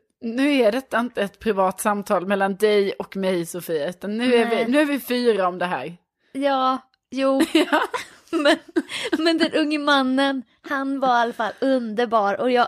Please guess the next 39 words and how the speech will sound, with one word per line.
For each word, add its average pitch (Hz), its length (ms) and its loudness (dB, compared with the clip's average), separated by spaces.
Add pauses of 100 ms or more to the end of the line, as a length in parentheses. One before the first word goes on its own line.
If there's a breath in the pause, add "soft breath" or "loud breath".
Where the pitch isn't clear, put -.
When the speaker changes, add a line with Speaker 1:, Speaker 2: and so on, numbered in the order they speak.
Speaker 2:
är 277 60 0
så 254 120 -4
glad 214 120 2
Speaker 1:
Ja. 220 40 6
Speaker 2:
att - 140 0
jag 208 80 -8
fick - 200 -6
höra 220 440 0 (460 soft breath)
en 233 200 0 (120)
trettonåring 214 680 -2
Speaker 1:
Mm. 208 100 0
Speaker 2:
säga 220 320 2
det. 226 140 2 (240 soft breath)
"Grabbar, 247 300 -2
grabbar, 233 440 0 (540)
nu 262 100 0
ska - 140 -6
vi 254 60 0
inte 233 140 -4
vara 208 180 2
så 202 140 -8
högljudda." 190 600 -4 (400)
Och 269 80 0
de 269 120 2
Speaker 1:
Nej, 233 80 -2 (160)
det - 40 2
Speaker 2:
dämpades. 254 380 -2
Speaker 1:
fan. - 120 -16
Speaker 2:
Alltså, 311 200 -2 (120)
åh, 349 300 0
det - 60 -8
var 392 60 -6
så 381 100 -4
jävla 339 160 2
gulligt. 254 220 -2
De 311 100 -2
hade 277 140 2
mittbenor 208 680 -2
och 214 160 -2